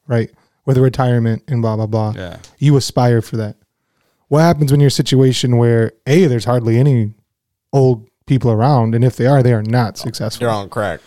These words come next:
Speaker 1: Yeah.
Speaker 2: Yeah.
Speaker 1: So it's like, okay, well, then you're looking at, "Well, I don't want that. What do, what do I need now?" You look at the guy who's not that. So it's like, I talk all the time about, like, you know,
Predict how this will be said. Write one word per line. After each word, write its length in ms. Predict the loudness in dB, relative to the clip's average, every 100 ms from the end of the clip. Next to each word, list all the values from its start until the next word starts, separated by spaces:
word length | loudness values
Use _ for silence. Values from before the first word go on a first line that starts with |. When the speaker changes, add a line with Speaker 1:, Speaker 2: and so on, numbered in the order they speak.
| _
Speaker 1:
Yeah. 240 | -2 -2 -4 _ _ -20
Speaker 2:
Yeah. 220 | -18 -18 -20 _
Speaker 1:
So 180 | 0 0
it's 140 | 2
like, 300 | 0 0 -2
okay, 240 | -2 2 2
well, 140 | 2
then 180 | 2 4
you're 120 | 4
looking 280 | 2 0 0
at, 160 | 0 0
"Well, 100 | 0
I 60 |
don't 140 | 0 0
want 220 | -2 0
that. 360 | 2 2 0 -2
What 140 | 0
do, 120 | 2 2
what 300 | 2 2 2
do 100 | 2
I 80 |
need 220 | 0 0 2
now?" 220 | 4 4
You 120 | 2
look 120 | 2
at 80 | 0
the 80 | -2
guy 160 | 0 0
who's 160 | 0
not 260 | -2 -2 -6
that. 180 | -14 -18 _ _ _ _ _ -10
So 160 | 0
it's 100 | 2
like, 120 | 2 -2 -6 _ _ _ _ -4
I 80 | 0
talk 240 | 2 2
all 80 | 2
the 100 | 2
time 320 | 0 0 0
about, 260 | 0 -2 -4
like, 240 | -6 -6
you 100 | -4
know, 60 | -4